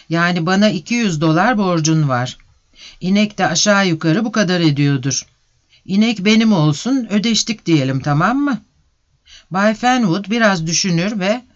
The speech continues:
"Tamam." der. "Bir ay daha sende kalsın, o zaman ödeşmiş oluruz." Hukuk felsefesi. Hukuk felsefesi,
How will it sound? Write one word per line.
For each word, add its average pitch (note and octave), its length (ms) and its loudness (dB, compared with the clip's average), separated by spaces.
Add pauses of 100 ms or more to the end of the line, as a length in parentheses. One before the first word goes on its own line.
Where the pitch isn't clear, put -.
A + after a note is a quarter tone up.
(180)
"Tamam." A3+ 440 0
der. E3 300 0 (640)
"Bir A3 120 -2
ay A3+ 240 0
daha A3+ 240 2
sende D#3 420 2
kalsın, D3+ 540 0
o G#3+ 120 0
zaman F#3+ 320 2
ödeşmiş G#3 520 0
oluruz." C#3 520 -4 (2000)
Hukuk A#3+ 380 -2
felsefesi. C#3+ 880 -2 (1160)
Hukuk D4+ 360 2
felsefesi, E3+ 1040 0